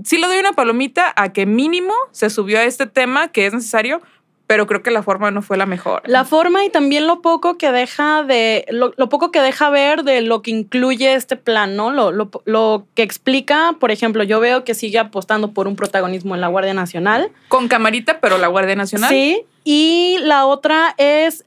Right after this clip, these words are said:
Speaker 2: que al final se siguen atacando ya cosas como, bueno, más bien se sigue sin atacar las causas del problema de la seguridad, ¿no?
Speaker 1: Sí,
Speaker 2: O sea,
Speaker 1: reactivo y no
Speaker 2: te-,
Speaker 1: preventivo.
Speaker 2: tenemos el, el qué, el cómo,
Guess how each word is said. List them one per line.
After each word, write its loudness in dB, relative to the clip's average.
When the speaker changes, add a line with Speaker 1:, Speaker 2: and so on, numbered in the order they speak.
Speaker 2:
que 2
al 2
final 2
se 2
siguen 0
atacando 0
ya 2
cosas 0
como, 2
bueno, 2
más 2
bien 0
se 0
sigue 0
sin 0
atacar -2
las 0
causas 2
del 0
problema 0
de 0
la 2
seguridad, -2
¿no? -12
Speaker 1:
Sí, -2
Speaker 2:
O 2
sea, 2
Speaker 1:
reactivo 0
y -2
no -2
Speaker 2:
te-, -6
Speaker 1:
preventivo. -2
Speaker 2:
tenemos 2
el, 2
el 0
qué, 2
el 0
cómo, 2